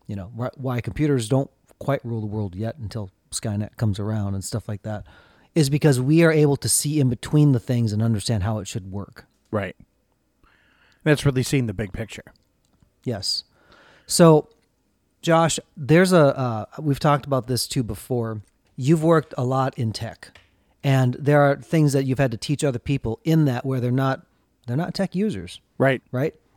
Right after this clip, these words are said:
Speaker 1: Now, that's part of your, your teaching gift with it. But when you have something that you understand and you can communicate it to somebody else in a clear way, that's an important thing. What's happened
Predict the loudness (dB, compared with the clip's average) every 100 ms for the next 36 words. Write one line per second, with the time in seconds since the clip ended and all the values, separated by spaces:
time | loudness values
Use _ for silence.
0 | _ 0 2 2 0 0 2 2 -2 -4
1 | -8 -6 -4 -2 -4 -6 -8 -8 -8 -12
2 | _ _ _ 0 2 2 _ _ _ _
3 | _ _ _ _ -20 -8 2 4 4 2
4 | 0 2 2 4 2 -2 -10 _ _ 0
5 | 0 2 2 2 0 0 0 -4 -2 -2
6 | -2 -4 -4 -6 -2 0 0 -2 -4 -4
7 | -8 -6 -2 -2 -4 -6 -8 -10 -12 -12
8 | -6 -4 -4 -6 -8 -14 _ _ _ _
9 | _ 2 2 6 4 4 2 2 -2 -4
10 | _ _ -10 0 2 2 -2 2 2 4
11 | 0 0 2 0